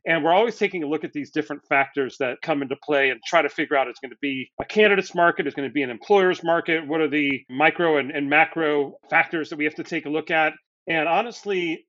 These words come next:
towards the s-, end of twenty twenty-two, we started seeing everything kinda come into alignment that had us a bit worried. And that's really why we've, we've kind of made that declaration that this year is gonna be the hardest. And the factors that have come into play,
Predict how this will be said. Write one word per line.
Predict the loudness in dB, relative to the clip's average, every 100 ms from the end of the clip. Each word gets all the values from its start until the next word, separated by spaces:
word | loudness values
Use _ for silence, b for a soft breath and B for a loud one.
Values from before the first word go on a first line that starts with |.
| _
towards | -8 -4 -4
the | -6
s-, | -14 -14 -18 _ _
end | -6 -6 -4
of | -8 -8
twenty | -6 -4 -4
twenty-two, | -6 -6 -6 -4 -2
we | -4
started | -4 -2 0 -2
seeing | -4 -4 -2
everything | -2 -2 -4 -6
kinda | -4 -4 -4 -8 _
come | -6 -4 -2
into | -2 -2
alignment | 0 0 2 0 -2 -8 _
that | 0 2 4
had | 2
us | 2 -4
a |
bit | -2 -2 0
worried. | 0 2 2 0 -4 -12 _ _
And | -6 -4 0
that's | 0 0
really | -2 -2
why | 0 -2
we've, | -2 -4 -6
we've | -8 -4
kind | -4
of | -4
made | 0 0 2
that | 0 -2 -4
declaration | -4 -2 -2 -2 -6
that | -10
this | -8 -4
year | -4
is | -4
gonna | -8
be | -10 -6
the |
hardest. | 2 2 2 -6 -6
And | -6 -6 _ _ _ -4
the | 4
factors | 4 4 2
that | 0
have | -2
come | -4 -4
into | -4
play, | -4 0 2 0 -2